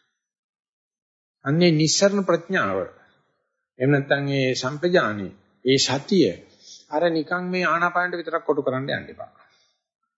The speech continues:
සක්මන් කරනකොට මේ වම දකුණ විතරක් කොටු කරන්න යන්න එපා. තමන් මේ කරන වැඩේදි විතරක් නෙවෙයි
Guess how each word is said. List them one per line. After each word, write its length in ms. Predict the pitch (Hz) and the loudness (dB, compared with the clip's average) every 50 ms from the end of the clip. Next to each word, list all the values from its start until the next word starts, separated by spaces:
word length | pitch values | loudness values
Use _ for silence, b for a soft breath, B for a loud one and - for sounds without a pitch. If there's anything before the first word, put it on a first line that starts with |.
| _ _ | _ _
සක්මන් 360 | - - 139 - 180 170 165 | -8 -8 -6 -4 -6 -6 -6
කරනකොට 280 | 151 160 160 160 160 160 | -4 -4 -4 -4 -4 -4
මේ 100 | 160 151 | -2 -2
වම 140 | 147 151 160 | -2 -2 -2
දකුණ 280 | 151 160 156 165 165 | -2 -2 -2 0 -4
විතරක් 260 | 160 151 160 160 156 - | -4 -2 -2 -2 -2 -2
කොටු 180 | 160 143 147 | -6 -6 -4
කරන්න 260 | 139 139 131 135 143 | -2 -2 -2 -4 -4
යන්න 240 | 139 127 - 85 85 | -8 -10 -10 -10 -14
එපා. 240 | - - - - - _ _ _ _ _ _ _ _ _ _ _ _ _ _ _ _ _ _ _ _ _ _ - | -18 -18 -18 -20 -20 _ _ _ _ _ _ _ _ _ _ _ _ _ _ _ _ _ _ _ _ _ _ 0
තමන් 260 | 123 131 147 156 160 | 0 2 2 0 0
මේ 140 | 160 165 165 | 0 0 -2
කරන 260 | 156 160 156 151 156 | 0 0 0 0 0
වැඩේදි 380 | 156 156 156 151 156 156 147 151 | 2 2 2 2 2 2 2 2
විතරක් 340 | 147 143 143 139 123 113 - | 0 0 0 0 -2 -2 -2
නෙවෙයි 340 | - 139 139 127 113 123 156 | -6 -8 -6 -4 -2 -2 -4